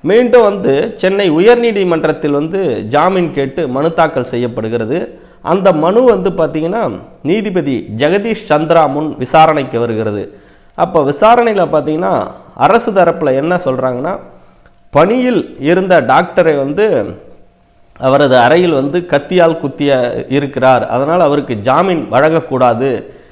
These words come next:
என்று தெரிவித்திருக்கிறார்கள். அதுவே விக்னேஷ் தரப்புல என்ன சொல்றாருன்னா, அந்த டாக்டர் வந்து தனது பணியிலிருந்து தவறி இருக்கிறார், மேலும் அவர் வந்து கவனக்குறைவோடு செயல்பட்டிருக்கிறார், சரியாக சிகிச்சை வழங்கவில்லை என்ற ஆத்திரத்தால் வந்து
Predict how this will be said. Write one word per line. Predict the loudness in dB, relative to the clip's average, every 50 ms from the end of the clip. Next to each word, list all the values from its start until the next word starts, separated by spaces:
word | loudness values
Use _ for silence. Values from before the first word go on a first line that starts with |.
| -20 _ _
என்று | 0 0 2 2 0 0
தெரிவித்திருக்கிறார்கள். | 0 2 2 2 2 2 0 -2 -4 -4 -4 -4 -4 -2 0 0 0 0 0 -2 -2 -4 -4 -6 -12 -18 -20 -20 -20 -12 -2
அதுவே | 0 2 4 4 4 4 4 4 4 2 2 0 -2 -6 -8 -6
விக்னேஷ் | -4 -4 -2 2 4 4 4 4 2 0
தரப்புல | 0 0 0 0 -2 -2 -2
என்ன | -2 -2 -2
சொல்றாருன்னா, | -2 -2 -4 -2 0 0 0 0 0 -2 -4 -4 -4 -6 -10 -14 -20 -20 -20 -20 -20 _ _ _ -20 -20 _
அந்த | -4 -2 -2 0 2 2 4 4 2 2 2
டாக்டர் | 4 4 4 4 2 0 -2 -2 0
வந்து | 0 0 0 0 0 -2 -2 -2
தனது | 0 0 0 2 2 0 0
பணியிலிருந்து | 0 0 0 0 0 0 0 0 0 0 0 0 0 -2 0 0 0 0 0 0
தவறி | 0 0 2 2 0 0 0 0 -2 -4 -6 -12 -20 -20 -20 -16 -6
இருக்கிறார், | -2 -2 -2 0 0 2 2 4 4 4 2 2
மேலும் | 0 2 2 2 2 2 2 2 0 -2 -4 -6
அவர் | -2 2 2 4 4 4
வந்து | 2 0 0 -2 -4 -6 -4 -2
கவனக்குறைவோடு | 0 2 2 2 2 0 0 -2 -2 0 0 2 0 0 0 -2
செயல்பட்டிருக்கிறார், | -2 0 0 0 0 -2 -4 -4 -4 -8 -6 -4 -2 0 2 0 0 -2
சரியாக | -4 -4 -2 0 0 2 2 2 2 0 -2
சிகிச்சை | -4 -4 -8 -8 -6 -4 -2 0
வழங்கவில்லை | 2 2 2 0 0 -2 -4 -4 -4 -2 -2
என்ற | -4 -2 -2 0
ஆத்திரத்தால் | 2 2 2 2 0 -2 -2 -2 -2 0 0 -2 0
வந்து | 0 -2 -4 -4 -6 -6 -8 -8